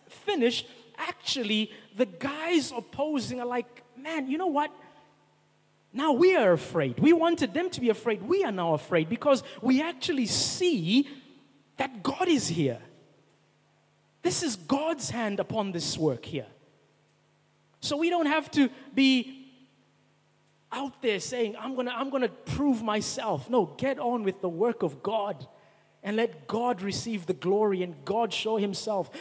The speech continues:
through what you are doing. God loves Dar es Salaam more than we do.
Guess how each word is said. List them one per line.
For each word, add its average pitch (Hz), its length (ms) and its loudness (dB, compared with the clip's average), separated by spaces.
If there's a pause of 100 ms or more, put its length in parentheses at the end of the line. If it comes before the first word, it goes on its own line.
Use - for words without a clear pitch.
(120)
through 208 180 -4
what 180 280 -4
you 170 80 -8
are 151 60 -6
doing. 156 500 -10 (3750)
God 196 240 0
loves 185 320 -4
Dar 180 260 0
es 185 100 -2
Salaam 180 380 -2
more 175 200 2
than 175 220 -2
we 175 160 -6
do. 151 340 -4